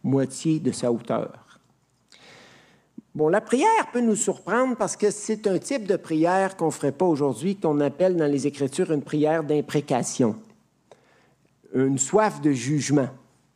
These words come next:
dans le fond. C'est pas de la vengeance ou de la méchanceté. Mais ce qui est merveilleux, c'est qu'après le verset cinq, là,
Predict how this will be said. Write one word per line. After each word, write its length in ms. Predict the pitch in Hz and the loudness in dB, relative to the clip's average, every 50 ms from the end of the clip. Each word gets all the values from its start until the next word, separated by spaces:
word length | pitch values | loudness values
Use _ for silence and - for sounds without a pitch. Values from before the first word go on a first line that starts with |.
| _ _ _ _ _ _ _ _ _ _ _ _ | _ _ _ _ _ _ _ _ _ _ _ _
dans 120 | - 117 113 | -4 -4 -4
le 60 | 107 | -4
fond. 240 | 107 - 123 113 104 - - _ _ _ _ _ _ _ _ _ _ _ _ _ _ _ _ _ - | -6 -8 -10 -10 -10 -12 -20 _ _ _ _ _ _ _ _ _ _ _ _ _ _ _ _ _ -14
C'est 100 | - - | -14 -6
pas 220 | - 202 214 214 | -2 0 0 0
de 100 | 190 175 | 0 0
la 120 | 160 151 | 0 0
vengeance 760 | 139 123 135 131 123 127 131 127 110 107 - - - - - _ _ _ _ _ _ _ _ _ _ _ _ _ _ _ _ _ _ _ | 0 0 -2 -2 -2 -2 -2 -4 -4 -6 -10 -16 -18 -18 -20 _ _ _ _ _ _ _ _ _ _ _ _ _ _ _ _ _ _ _
ou 100 | 135 131 | -8 -4
de 60 | 127 | -2
la 80 | 135 | 0
méchanceté. 760 | 127 135 127 - - 143 131 123 123 - - - 165 147 - - - _ _ _ - | 0 2 0 0 0 0 0 0 -2 -4 0 0 0 0 0 -4 -14 _ _ _ 2
Mais 160 | 196 208 208 | 4 4 4
ce 100 | 196 - | 4 2
qui 80 | - 220 | 2 4
est 40 | |
merveilleux, 480 | 214 214 214 196 185 202 190 214 269 294 | 4 4 4 4 2 4 4 4 4 2
c'est 220 | - - 220 196 | 0 -2 -2 -2
qu'après 460 | 208 - 190 175 - - 185 226 262 262 | 2 2 2 2 2 0 0 2 2 4
le 120 | 220 185 | 4 2
verset 520 | 165 143 165 139 - - - - 170 151 147 - | 2 2 0 -2 -2 -6 -2 2 2 2 2 0
cinq, 540 | - - - 165 180 226 277 247 - - | -6 -4 0 2 2 2 2 0 -2 0
là, 240 | 233 240 254 254 240 | 2 2 2 2 -2